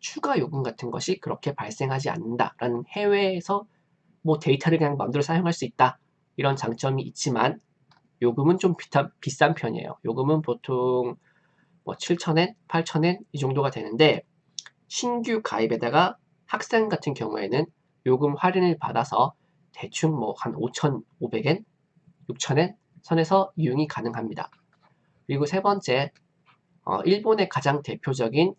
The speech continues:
통신사인데 도코모가 있겠죠? 이 도코모도 에이유랑 뭐 소프트뱅크랑 그렇게 틀리진 않습니다. 그렇게 틀리진 않는데, 일본에서 가장 오래된 통신사이기도 하기 때문에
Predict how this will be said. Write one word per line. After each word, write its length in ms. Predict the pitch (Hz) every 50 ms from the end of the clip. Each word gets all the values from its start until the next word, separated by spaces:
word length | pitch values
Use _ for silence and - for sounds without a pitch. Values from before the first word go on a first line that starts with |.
| _ _ _ _ _ _ _ _
통신사인데 920 | - - 165 165 170 - 185 170 160 151 139 113 110 131 147 120 - - _ _ _ _
도코모가 500 | - 131 135 - - 175 170 156 139 120 113
있겠죠? 400 | - - - - - 175 190 - _ _ _ _ - - _ _ _ _ _ _ -
이 120 | 190 185
도코모도 920 | - - 143 147 - 233 220 214 214 208 208 202 196 233 240 220 165 - -
에이유랑 1120 | 156 175 180 190 190 196 202 202 202 202 196 196 190 180 - _ - - 175 185 185 185
뭐 160 | 175 151 123 -
소프트뱅크랑 1120 | - 190 190 - - - - - 185 180 170 - 185 180 175 170 175 190 196 185 147 - - _ _ _ _ _ _ _ _ _ _ _
그렇게 360 | - - 202 214 - 247 226
틀리진 440 | - - 285 269 254 262 247 269 208
않습니다. 420 | 127 110 - - 139 123 - -
그렇게 340 | - 139 139 139 - 160 147
틀리진 360 | - 202 208 202 196 196 196
않는데, 560 | 147 117 113 113 117 127 160 160 127 92 - - _ _ _ _ _ _ _ _ _ _ _ _ -
일본에서 500 | 208 233 240 285 277 262 247 226 214 214
가장 260 | - 151 139 151 151 -
오래된 360 | 120 127 139 156 160 160 165
통신사이기도 760 | - - 196 190 - 202 202 190 190 185 185 180 - 175 165
하기 240 | 156 - 156 - 170
때문에 500 | - - 147 131 127 135 165 185 190 196